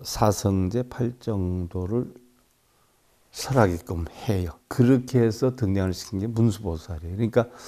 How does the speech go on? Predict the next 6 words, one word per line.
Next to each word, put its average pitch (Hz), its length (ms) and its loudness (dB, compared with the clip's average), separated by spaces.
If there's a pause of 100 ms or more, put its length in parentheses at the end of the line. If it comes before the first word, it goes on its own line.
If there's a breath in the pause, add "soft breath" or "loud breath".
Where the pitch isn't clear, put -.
(580 loud breath)
보현보살이나 127 1200 12
문수보살이나 110 840 0
실제로 143 400 -4
존재하는 113 500 4
인물은 107 300 2
아니고 90 580 2